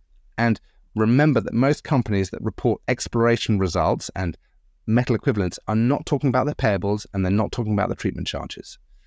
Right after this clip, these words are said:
So it's an absolute no-no to use metal equivalents in exploration results. I cannot say it enough. So there we go. Just a final point.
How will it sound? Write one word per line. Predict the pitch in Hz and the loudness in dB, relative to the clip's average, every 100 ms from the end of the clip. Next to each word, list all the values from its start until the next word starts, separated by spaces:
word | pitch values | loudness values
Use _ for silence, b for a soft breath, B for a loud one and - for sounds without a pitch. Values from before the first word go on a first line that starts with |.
| _ - | _ -4
So | 123 110 - - _ _ - | 0 0 -2 -20 _ _ -4
it's | 175 - - | -2 -2 -4
an | 113 - - | -4 -2 -2
absolute | 143 - - - 139 131 117 | -2 -2 -2 2 2 2 2
no-no | 117 110 92 67 80 104 _ - | 2 2 0 0 -4 -6 _ -16
to | - 98 | -4 -2
use | 90 95 90 - | 2 2 0 -2
metal | 101 95 95 | -2 0 -2
equivalents | - 73 71 - - | -2 -4 -4 -6 -6
in | 92 | -6
exploration | 73 - 95 80 - 85 | -6 -4 -2 -2 -2 -4
results. | 82 71 - | -2 -6 -6
I | - - | -10 -10
cannot | - 123 117 - | -4 0 0 -2
say | - 95 | -4 -4
it | - | -4
enough. | 76 - - - - - - _ | -8 -10 -20 -20 -20 -20 -20 _
So | - 101 82 _ | -4 -2 -2 _
there | - 123 | 0 2
we | 98 | 4
go. | 90 190 _ 113 | 2 0 _ -4
Just | 120 - | -2 -2
a | |
final | - 127 113 | 0 2 2
point. | - 110 101 | 2 0 0